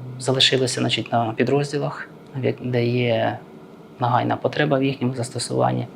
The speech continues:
Більшість, е, лікарів, які працюють в цивільних лікувальних закладах, є заброньованими. Розуміємо, що багато лі-, е, наших колег виїхало, багато хто змінив думку. Втім,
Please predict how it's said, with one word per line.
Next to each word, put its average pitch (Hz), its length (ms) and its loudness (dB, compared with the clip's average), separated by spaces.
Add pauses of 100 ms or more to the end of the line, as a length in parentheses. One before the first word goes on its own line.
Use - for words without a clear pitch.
Більшість, 135 600 4
е, 117 600 2 (460)
лікарів, 139 380 4
які 127 200 2
працюють 120 480 2
в - 60 -8
цивільних 117 480 0
лікувальних 123 420 0
закладах, 151 520 2
є 127 220 2 (280)
заброньованими. 117 720 2 (100)
Розуміємо, 127 680 4
що 120 320 -2 (100)
багато 123 520 2 (200)
лі-, 127 180 2 (100)
е, 110 140 -6
наших 120 380 0
колег 110 260 2
виїхало, 147 560 4 (440)
багато 127 460 4
хто 117 540 0 (140)
змінив 127 720 2
думку. 160 560 6 (180)
Втім, 151 500 2